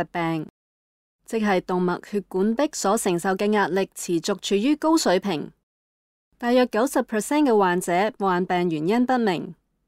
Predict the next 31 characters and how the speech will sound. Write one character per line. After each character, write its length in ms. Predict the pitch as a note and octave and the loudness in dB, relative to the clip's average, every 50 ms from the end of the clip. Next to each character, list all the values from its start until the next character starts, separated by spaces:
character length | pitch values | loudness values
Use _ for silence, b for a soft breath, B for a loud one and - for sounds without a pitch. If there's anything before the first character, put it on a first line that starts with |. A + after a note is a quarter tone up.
| _ _ _ _ b b b b b b b b b _ | _ _ _ _ b b b b b b b b b _
呢 140 | - A3 G#3+ | -4 0 0
類 160 | G#3 F#3+ F#3+ | 2 0 0
高 240 | - - C#4+ D#4+ D#4 | 0 0 0 0 2
血 160 | - - G#3 | 2 0 0
壓 260 | - G3+ G3+ G3 F#3+ | 0 2 0 0 0
稱 260 | - - - B3+ A#3+ | -2 -4 -2 -2 0
為 120 | A3+ F#3+ E3 E3 | 0 0 0 0
原 180 | D#3+ D#3+ D#3 D#3+ | 0 -2 -2 -2
發 160 | - - G#3 | -2 -2 -2
性 300 | G3+ - - G#3 G3+ G#3 | -2 0 0 0 0 0
高 180 | - - D4+ D4 | 2 2 2 2
血 140 | C4 B3 F#3+ G3 | 2 2 2 2
壓， 260 | F#3+ G3 F#3+ F3 - - _ _ _ _ _ _ _ _ _ _ | 2 2 2 0 -2 -4 _ _ _ _ _ _ _ _ _ _
通 160 | _ B3+ B3+ | _ -4 -2
常 180 | B3 - F#3 D#3+ | -2 -2 -2 -4
喺 160 | D#3+ F3+ G3+ | -2 -4 -4
中 280 | G#3+ - D#4+ E4 E4 D#4 | -2 2 4 4 6 6
年 180 | C#4 F#3 D#3+ | 4 4 2
之 180 | E3+ - B3+ B3 | 0 0 0 2
後 140 | A3+ F#3 F#3 | 2 2 0
出 140 | - B3 | 0 -2
現， 420 | A3+ G3+ G3 F#3+ F3+ F3 D#3+ D3 - - _ _ _ _ _ _ _ _ _ _ | -4 -2 0 0 0 0 -2 -4 -8 -14 _ _ _ _ _ _ _ _ _ _
成 280 | - - F3 E3 E3 | -8 -6 -2 0 0
因 220 | F#3+ B3 D4+ E4+ E4+ | 2 2 2 2 2
可 160 | - A#3+ B3+ | 2 0 0
能 160 | C4+ A3+ F3+ | 2 2 0
同 200 | F#3+ F3 E3 D#3+ | 0 0 0 0
遺 200 | E3 D#3+ D#3 D3 | 0 0 0 -2
傳 220 | - - E3+ D3 | -4 -6 -6 -4
有 180 | D3+ D#3+ E3 F#3+ | -2 -2 -2 -2
關。 380 | G3 B3 B3+ B3+ B3+ C4 A#3+ | 0 2 2 2 2 2 0